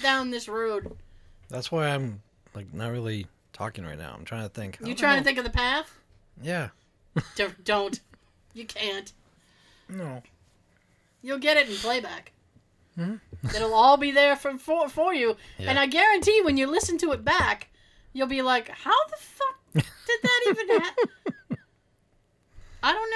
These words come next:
Speaker 1: know. Well, I mean, the, um, the soda machine story was actually, uh,
Speaker 2: Actually?
Speaker 1: just popped in my head the other day. I said, "Oh, yeah. I remember I used to do that."
Speaker 2: That was a good pop.
Speaker 1: <laughs>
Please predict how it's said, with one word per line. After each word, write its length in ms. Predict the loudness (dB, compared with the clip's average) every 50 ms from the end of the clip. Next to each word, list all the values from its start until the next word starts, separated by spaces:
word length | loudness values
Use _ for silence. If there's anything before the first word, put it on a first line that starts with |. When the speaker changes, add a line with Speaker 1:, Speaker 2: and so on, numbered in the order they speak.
| -6 -6
Speaker 1:
know. 140 | -10 -12 -14 _ _ _ _ _ _ _ _ _ _ _ _ _ _ _ _ _ _ -4
Well, 120 | -2 2
I 140 | 4 4 2 2
mean, 160 | -2 -2 -2
the, 200 | 0 0 2 4
um, 460 | 4 4 2 0 0 -2 -4 -6 -10 _ _ _ _ _ _ _ -8
the 140 | -6 -6
soda 260 | -4 -2 -2 -2 0 0 -2 -2
machine 320 | -2 -4 -2 -4 -4 -4
story 400 | -6 -6 -4 -2 0 0 0 0
was 300 | 0 -2 -4 -4 -6 -6
actually, 720 | 0 0 0 0 -2 -8 -6 -4 -2 -2 -2 -2 -6 -8
uh, 200 | -10 -10 -8 -6
Speaker 2:
Actually? 520 | -4 -4 -4 -4 -6 -6 -4 -2 -2 -2 -2 -6 _ _ _ -20 -20 -20 -20 -20 -14 -10
Speaker 1:
just 200 | -10 -10 -8 -2
popped 300 | 2 2 2 2 0 -6
in 80 | -6
my 160 | -6 -6 -6
head 160 | -4 -4 -4 -4
the 140 | -4 -6
other 100 | -6 -8
day. 460 | -8 -8 -8 -6 -6 -8 -8 -10 -18 _ _ -4 -4 -4 _ _ _ _ _ _ _ _ _ _ _ _ _ _ _ _ _ _ _ _ _ _ -14 -10
I 60 | -10 -8
said, 160 | -8 -6 -6
"Oh, 180 | -4 -4 -2 -2
yeah. 200 | 0 0 -2 -2 -4 -8 -20 -20 _ _ _ _ _
I 40 | -12
remember 240 | -10 -8 -8 -6 -6
I 60 | -8
used 200 | -8 -10 -12 -14
to 80 | -18
do 140 | -20 -20 -18
that." 240 | -18 -16 -18 -18 -18 _ -20 _ _ _ _ _ -20 -20 -20 _ -20 -20 -20 _ _ -14 -12
Speaker 2:
That 80 | -10
was 100 | -10 -10
a 40 | -10
good 120 | -14 -6 -6
pop. 200 | -6 -6 -6 -10 -14 _ _ _ 4
Speaker 1:
<laughs> 80 | 4